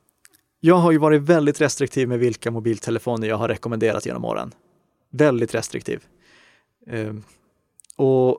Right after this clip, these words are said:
om vi bortser från då, eh, iPhones och Pixelmobiler och Nexusmobiler så har jag också rekommenderat en Nokia-mobil.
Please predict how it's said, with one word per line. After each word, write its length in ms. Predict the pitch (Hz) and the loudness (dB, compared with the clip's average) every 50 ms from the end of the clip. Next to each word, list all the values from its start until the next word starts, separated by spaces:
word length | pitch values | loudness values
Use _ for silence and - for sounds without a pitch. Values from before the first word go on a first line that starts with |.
| _ _ _ _ _ _ _ _ - | _ _ _ _ _ _ _ _ -4
om 120 | - 151 151 | 0 2 2
vi 80 | 156 | 4
bortser 480 | 151 147 190 156 - - - - 196 180 | 4 4 2 2 0 -2 -2 0 0 0
från 240 | 175 - 147 139 135 | 2 0 -2 0 2
då, 240 | 131 123 120 117 - _ _ _ - - | 2 2 2 0 -2 _ _ _ -14 -10
eh, 360 | - 123 123 - - 156 160 | -8 -8 -4 -2 0 2 2
iPhones 460 | 156 - - 165 156 156 151 - - | 0 0 2 0 2 2 0 -4 -6
och 320 | - - 127 120 - - - | -4 -2 -2 -2 -2 -4 -4
Pixelmobiler 840 | - 139 - - - 143 135 135 135 127 147 147 147 139 135 135 - | -2 -2 -2 0 0 0 0 0 0 0 2 2 2 2 0 0 0
och 120 | - 127 | -2 -2
Nexusmobiler 920 | 131 131 - - - 117 117 - - 120 113 127 127 123 110 107 104 101 - _ _ - - _ - _ _ _ _ _ _ _ _ _ _ | -2 -2 -4 -4 -4 -4 -4 -4 -4 -2 0 2 2 2 2 0 -2 -4 -8 _ _ -20 -20 _ -20 _ _ _ _ _ _ _ _ _ _
så 280 | - - - 143 135 - - | -8 -2 0 2 2 0 -2
har 280 | - - 156 147 139 | -4 -2 0 0 2
jag 200 | 135 131 - - | 2 2 0 0
också 320 | 131 - - - - 120 117 | -2 -6 -6 -4 -2 -2 -2
rekommenderat 920 | 120 123 - - 123 117 113 113 113 110 117 120 117 110 101 104 98 - _ - _ _ _ - | -2 -2 -4 -6 -8 -6 -6 -6 -4 -2 -2 -2 -2 -2 -4 -8 -10 -12 _ -20 _ _ _ -10
en 160 | 120 113 120 | -8 -6 -4
Nokia-mobil. 720 | 127 120 - - - 110 104 104 110 110 113 123 120 113 | -6 -6 -6 -6 -6 -4 -4 -4 -6 -6 -6 -6 -6 -8